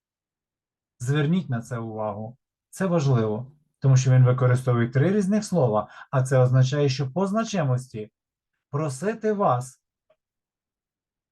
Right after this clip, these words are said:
це одна річ, наставляти — це інша,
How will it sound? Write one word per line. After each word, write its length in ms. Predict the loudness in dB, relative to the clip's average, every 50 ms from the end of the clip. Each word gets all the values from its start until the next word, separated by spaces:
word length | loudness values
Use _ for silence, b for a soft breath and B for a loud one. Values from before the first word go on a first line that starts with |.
| _ _ _ _ _ _ _ _ _ _ _ _ _ _ _ _ _ _ _ _ _ _ _ _ _ _ _ _ _ _ _ _ _ _
це 140 | _ -10 -8
одна 340 | -6 -6 -6 -6 -6 -6 -6
річ, 340 | -8 -12 -18 -20 -20 _ _ _ _ _ _ _ _ _
наставляти — 1000 | -10 -4 -2 0 0 -2 -2 -2 -2 -2 -2 0 0 -2 -2 -2 -6 -12 -14 -14 -16 _
це 180 | _ -20 -20 -18
інша, 600 | -12 -10 -6 -6 -6 -6 -8 -10 -14 -16 -16